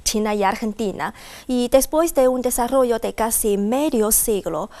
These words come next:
¿cómo evalúa usted los logros obtenidos entre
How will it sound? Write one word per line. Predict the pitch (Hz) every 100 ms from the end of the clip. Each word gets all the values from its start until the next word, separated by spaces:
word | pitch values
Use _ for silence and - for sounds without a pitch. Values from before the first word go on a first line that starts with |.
| - -
¿cómo | 339 370 285
evalúa | 214 202 202 208 190
usted | 208 - 190 185
los | 202 202 208 - -
logros | 208 240 240 233 240 -
obtenidos | 202 - 185 196 214 196 208 - - - -
entre | 196 180 170 165